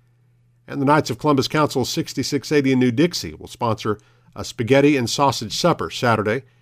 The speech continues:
Meals are ten dollars each. Those will be available for takeout only, four to seven P M from Saint Boniface Parish Hall in New Dixie.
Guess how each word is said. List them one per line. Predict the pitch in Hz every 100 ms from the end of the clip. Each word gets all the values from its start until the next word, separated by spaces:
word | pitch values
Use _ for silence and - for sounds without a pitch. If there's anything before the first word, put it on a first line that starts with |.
| _ _ -
Meals | 113 107 95
are |
ten | 90 135
dollars | 123 120 113 127
each. | 170 -
Those | 110 113 -
will | 107
be | 110
available | 104 117 101 95
for | 95
takeout | 135 139 131 117
only, | 120 131 131 _ _ _
four | - 160
to | 139
seven | - 143 127
P | 117 143
M | 117 98
from | 98 90
Saint | - 127
Boniface | 110 123 117 110 -
Parish | 131 110 -
Hall | 139 101
in | 90
New | 90
Dixie. | 95 - -